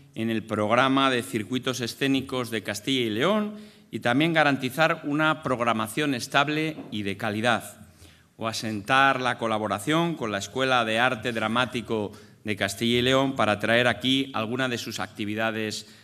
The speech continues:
formativas. Perseguimos todos un objetivo fundamental, como es que la cultura llegue a cada uno de los rincones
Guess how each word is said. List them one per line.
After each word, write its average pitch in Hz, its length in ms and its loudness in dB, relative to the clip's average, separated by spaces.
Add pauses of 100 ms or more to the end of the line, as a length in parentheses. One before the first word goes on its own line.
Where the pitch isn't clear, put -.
(120)
formativas. 104 840 -4 (680)
Perseguimos 160 580 0
todos 170 500 0
un 156 160 4
objetivo 135 580 2
fundamental, 104 960 0 (680)
como 120 300 -2
es - 460 -4 (240)
que 120 100 -2
la 113 200 2
cultura 139 480 0
llegue 147 460 0
a 110 140 0
cada 110 240 0
uno 151 260 0
de 131 120 -2
los 110 180 -2
rincones 107 880 -4